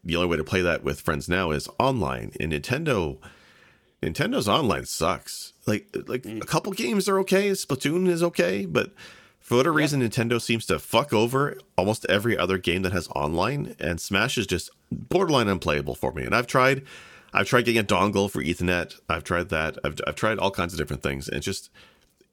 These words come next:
Speaker 1: it sucks online. And it's not just Smash,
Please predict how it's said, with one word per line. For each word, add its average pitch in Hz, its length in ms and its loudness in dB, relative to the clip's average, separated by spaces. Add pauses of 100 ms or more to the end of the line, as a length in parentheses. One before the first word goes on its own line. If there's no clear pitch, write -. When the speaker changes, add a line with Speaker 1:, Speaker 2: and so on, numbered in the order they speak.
Speaker 1:
it 92 120 2
sucks - 320 0
online. 73 460 -2 (140)
And 80 380 -2 (760)
it's 110 140 2
not 147 160 4
just 143 200 0
Smash, 73 600 -4